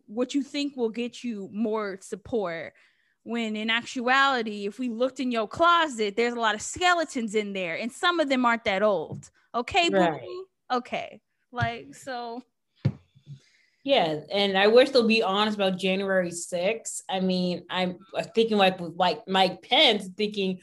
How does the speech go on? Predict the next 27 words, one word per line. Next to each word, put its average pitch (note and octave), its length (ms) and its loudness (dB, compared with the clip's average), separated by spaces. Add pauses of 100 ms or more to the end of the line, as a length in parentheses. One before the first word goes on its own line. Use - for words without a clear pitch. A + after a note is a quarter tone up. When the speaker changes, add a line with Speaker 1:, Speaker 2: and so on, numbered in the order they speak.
(220)
Speaker 2:
"We D4 140 8
don't G4 200 6
seem D4 380 0
eye B3 320 6
to A#3+ 180 2
eye G#3+ 300 4
on G3 100 2
what F#3+ 160 -2
happened." F#3+ 560 -4
You F3 100 -10
know, F3 120 -8
they're G3+ 180 -4
thinking, C4+ 340 2
"Bro, C#4 240 8
you B3+ 180 4
might B3+ 240 2
kill D#4 240 4
me." A#3 200 4
That's D4 160 4
like F4 160 0
me C#4+ 360 0
having, C4+ 240 0
like, A#3 160 -2
a A3 100 -2
giant A3+ 360 -4 (120)
flash B3 460 0
mob F3+ 580 -2